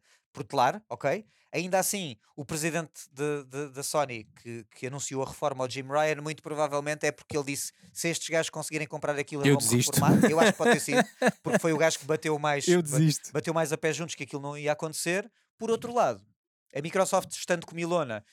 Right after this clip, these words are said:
Speaker 1: e no, e, e, e, e no passado tendo comprado a ZeniMax que traz, que traz, eh, Bethesda, eh, eh, <laughs> eh, a id Software e muitas outras coisas, e agora estar a comprar isto, que, atenção,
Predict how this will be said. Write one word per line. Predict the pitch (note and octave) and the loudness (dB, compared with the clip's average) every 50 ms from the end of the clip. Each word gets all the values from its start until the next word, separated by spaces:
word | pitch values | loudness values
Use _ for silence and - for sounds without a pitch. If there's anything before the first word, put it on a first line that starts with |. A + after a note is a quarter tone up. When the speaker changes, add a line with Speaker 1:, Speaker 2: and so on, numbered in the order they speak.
| _ _ - | _ _ -10
Speaker 1:
e | B2 C3 | -8 -6
no, | C#3 C#3 C#3 C#3 B2 | -6 -6 -6 -6 -6
e, | B2 B2+ B2+ B2+ - | -8 -8 -8 -8 -10
e, | C3 B2+ B2+ - _ | -10 -12 -12 -12 _
e, | C3 B2+ A#2+ _ B2+ | -18 -18 -16 _ -10
e | C#3 | -8
no | D3 D3 | -8 -4
passado | - D#3+ D3 - E3 D3 - | -2 -2 0 2 0 0 0
tendo | - D3 C#3 | -6 -10 -8
comprado | - D3+ - D3+ C#3+ C3+ C3+ | -10 -8 -2 -2 -2 -2 -2
a | C#3 | -2
ZeniMax | A#2+ C#3 C3+ C#3 C#3 C#3+ C#3 C3 - - - | -4 -4 -4 -4 -4 -4 -4 -4 -4 -8 -12
que | - _ | -12 _
traz, | - B2+ B2 A#2+ A2 - - - _ _ _ _ _ _ _ | -4 -2 -2 -2 -2 -8 -14 -18 _ _ _ _ _ _ _
que | - | -14
traz, | _ C#3+ C#3 C3 B2 A#2+ B2+ A2+ A2 B2 | _ -2 0 0 0 0 -2 -6 -10 -10
eh, | A#2 A#2 A2+ A2+ A2+ A2 A2 | -8 -8 -8 -8 -10 -10 -10
Bethesda, | A#2 C3 - - D3 C#3+ D3 C3+ A2+ A2 B2 A#2 | -12 -10 -2 0 2 2 2 0 -2 -4 -4 -2
eh, | A2+ A#2 A2+ - - A#2 A#2 A2 A2 A2 G#2+ G#2+ A#2+ A#2+ A2+ A2 A#2 A#2 - | -2 -4 -4 -6 -6 -6 -6 -6 -6 -8 -6 -6 -6 -6 -6 -8 -8 -10 -10
eh, | - E3 D3+ _ _ | -10 -12 -12 _ _
<laughs> | _ _ _ - | _ _ _ -8
eh, | C3+ B2+ B2 A#2+ A#2+ - - - _ | -6 -4 -4 -4 -6 -8 -10 -10 _
a | C3 C3 B2 B2 B2 - | -4 -2 -2 -2 -4 -4
id | D3 D3+ D#3 B2+ | -4 -4 -4 -2
Software | - - E3 D#3+ D#3 D3+ - - C#3 B2+ A#2+ B2+ | -2 0 2 2 2 0 0 -4 -4 -2 -2 -2
e | B2+ | -6
muitas | B2+ C#3 C#3+ C#3 C#3+ B2+ B2+ | -8 -8 -8 -8 -8 -6 -6
outras | C3+ B2+ - C3+ B2+ - | -6 -6 -6 -8 -10 -6
coisas, | - C#3+ C#3 C3+ B2 A#2 A2+ A2 - - | -4 -2 -2 -2 -2 -6 -12 -14 -14 -12
e | A#2+ B2 | -12 -6
agora | A#2 B2 B2+ C3 | -2 -2 -2 -2
estar | - - C3+ C#3 | -2 -4 -4 -4
a | B2+ | -4
comprar | - C3 - - B2+ C3 C#3+ | -6 -8 -2 0 0 0 0
isto, | C#3+ A#2+ - - _ _ _ _ _ _ | -4 -8 -10 -14 _ _ _ _ _ _
que, | - E3+ D#3+ C#3+ A#2+ - _ _ _ - | -4 -2 -2 -2 -4 -6 _ _ _ -8
atenção, | C3+ - D#3 D3+ C#3+ - - D#3+ C#3+ C3 A2 | -6 -4 -4 -4 -4 -2 -2 0 -2 -2 -6